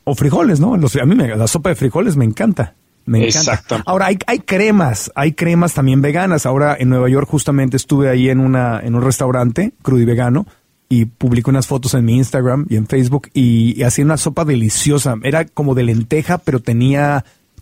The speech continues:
Speaker 1: tenía, eh, almendra, tenía como crema de alm-, era, era, era espesa la sopita. ¿Eso califica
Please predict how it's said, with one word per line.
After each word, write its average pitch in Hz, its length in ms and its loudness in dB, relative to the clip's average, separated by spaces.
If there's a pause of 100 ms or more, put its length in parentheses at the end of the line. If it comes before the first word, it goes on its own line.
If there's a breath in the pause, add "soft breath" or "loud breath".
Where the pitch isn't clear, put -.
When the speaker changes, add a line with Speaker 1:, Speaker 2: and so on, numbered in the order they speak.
(140)
Speaker 1:
tenía, 131 600 0
eh, 113 220 0
almendra, 123 540 2
tenía 120 260 0
como 127 220 -2
crema 135 340 0
de 127 80 0
alm-, 110 300 0
era, 143 160 -2
era, 175 480 0
era 143 180 0
espesa 185 520 -2
la 107 100 -2
sopita. 113 480 -4 (260 soft breath)
¿Eso - 240 0
califica 185 560 0